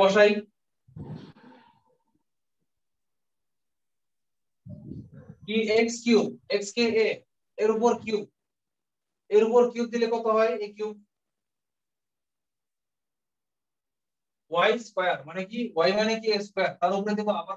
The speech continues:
স্কয়ার। ওয়াই মানে স্কয়ার, তার উপর দেব কি? আবার স্কয়ার।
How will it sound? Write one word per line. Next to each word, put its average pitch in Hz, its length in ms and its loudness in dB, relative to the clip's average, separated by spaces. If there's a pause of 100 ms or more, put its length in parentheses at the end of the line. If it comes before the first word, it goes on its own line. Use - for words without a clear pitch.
স্কয়ার। - 280 -12 (840)
ওয়াই 160 220 6
মানে 233 140 6 (140)
স্কয়ার, - 220 -4 (2500)
তার 196 160 0
উপর 220 200 2
দেব 233 120 -4 (180)
কি? - 360 -20 (380)
আবার 226 280 2
স্কয়ার। - 200 -18